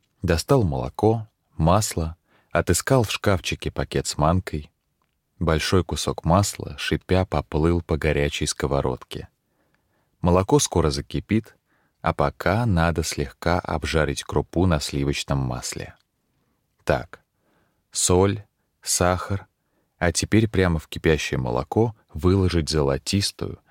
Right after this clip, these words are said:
скворчащую в масле манку. Комков нет и быть не может, но все равно необходимо помешивать все пятнадцать минут, пока каша доходит. Вот это будет каша.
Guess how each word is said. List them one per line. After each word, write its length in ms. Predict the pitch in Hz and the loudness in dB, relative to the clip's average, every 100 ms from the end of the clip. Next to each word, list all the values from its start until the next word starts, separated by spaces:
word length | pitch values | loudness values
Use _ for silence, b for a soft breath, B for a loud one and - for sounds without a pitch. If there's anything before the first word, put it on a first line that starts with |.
| b | b
скворчащую 840 | - - 82 76 - 87 78 78 67 | -10 -2 -2 0 0 0 0 -4 -4
в 80 | |
масле 400 | 71 73 - 76 | 0 -2 -2 -4
манку. 560 | 71 64 62 _ - - _ _ _ _ _ _ _ _ | -4 -6 -8 _ -20 -20 _ _ _ _ _ _ _ _
Комков 520 | - 87 85 143 143 - | 0 2 4 4 4 4
нет 260 | 107 131 - | 4 4 0
и 100 | 95 | -4
быть 380 | 78 127 - 92 | 2 2 2 2
не 80 | |
может, 480 | 80 71 67 - - _ _ _ _ _ | 2 2 -2 -6 -16 _ _ _ _ _
но 160 | 92 85 | 2 2
все 220 | - 82 | 4 2
равно 320 | 76 78 101 | 2 2 4
необходимо 640 | 107 80 - 80 85 82 | 4 2 0 0 2 2
помешивать 720 | 76 71 71 85 - 82 78 | 2 0 2 2 2 -2 -4
все 260 | - - 82 | -4 0 0
пятнадцать 720 | - 71 76 73 71 - - | 0 -4 0 0 0 -6 -6
минут, 420 | 65 71 110 - _ _ _ | -2 0 -2 -6 _ _ _
пока 300 | 85 80 71 | -2 0 -2
каша 340 | - 73 - | 0 -2 -2
доходит. 580 | 67 73 - 67 - - _ _ _ _ _ _ _ _ _ _ _ - | -2 -2 -2 -4 -4 -12 _ _ _ _ _ _ _ _ _ _ _ 0
Вот 260 | 92 110 | 2 4
это 240 | 127 127 127 | 4 4 2
будет 400 | 92 90 95 - | 4 2 0 -4
каша. 520 | - 65 - - | -4 -4 -4 -12